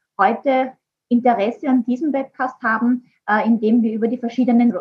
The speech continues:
Rating-Anbieter sprechen werden. Ich heiße Sie herzlich willkommen, ähm, auch im Namen des gesamten Sira-Vorstands. Äh, wir werden jetzt starten, äh, mit einem Überblick von Kai Bommer,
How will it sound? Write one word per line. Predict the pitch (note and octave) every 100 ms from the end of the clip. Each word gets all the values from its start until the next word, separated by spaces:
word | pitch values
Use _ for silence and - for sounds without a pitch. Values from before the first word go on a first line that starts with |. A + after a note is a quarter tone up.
| -
Rating-Anbieter | G#3 G3+ C4 A#3+ - G#3+ A3+ - G#3 G3+
sprechen | - F3 F3 F#3 D3
werden. | - - - _ _ _ -
Ich | A3+
heiße | A3 A#3 D4+ E4
Sie | D4+ C#4
herzlich | A#3 A#3 B3+
willkommen, | A#3+ - A3+ C4 C#4 C#4+ C#4+
ähm, | G#3+ A3+ A#3 A#3+ A#3
auch | F#3 A3+ -
im | B3+ B3+ - _
Namen | G3 F#3+ A3+ B3
des | A#3 -
gesamten | A#3 F3+ F#3+ - A3 -
Sira-Vorstands. | A3 F3 F3 - - - - _ _ _ _ _ _ _ -
Äh, | A3 A#3+ A3
wir | B3+
werden | A#3 A3+ E4+
jetzt | C#4+ -
starten, | F#3 G3+ F4+ - F#4 G#4 D#4
äh, | C4 C4
mit | C4 C4
einem | G#3+ A3+ A3
Überblick | C#4 F4+ E4+ E4 E4+ _ _ _ _ _
von | A#3+ A3+ G#3
Kai | - G3+ F#3+
Bommer, | F#3 G#3+ D4 F#4+